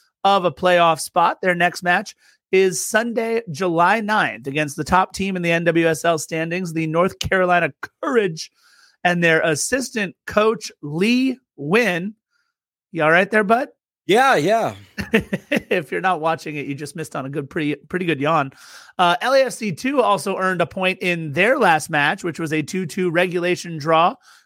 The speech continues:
Speaker 1: to North Texas S C, an incredible comeback draw with, uh, a, a, Christopher Jaime scoring a goal in the ninetieth minute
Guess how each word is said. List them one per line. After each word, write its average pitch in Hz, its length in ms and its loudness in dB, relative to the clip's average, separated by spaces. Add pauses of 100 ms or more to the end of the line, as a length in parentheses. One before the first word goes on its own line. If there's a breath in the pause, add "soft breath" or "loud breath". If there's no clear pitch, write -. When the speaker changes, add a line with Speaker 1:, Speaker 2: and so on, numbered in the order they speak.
Speaker 1:
to 185 100 0
North 180 360 0
Texas 190 560 -2
S 175 200 0
C, 165 240 0
an 202 80 -2
incredible 185 380 -2
comeback 226 720 0
draw 151 400 4 (400 soft breath)
with, 165 280 0
uh, 156 300 4 (400 soft breath)
a, 165 140 2 (120)
a, 156 140 -2 (440)
Christopher 233 480 0
Jaime 175 400 0
scoring 180 360 -4
a 170 80 -2
goal 165 300 2
in 180 100 -2
the 160 80 -4
ninetieth 160 720 -2
minute 160 360 -2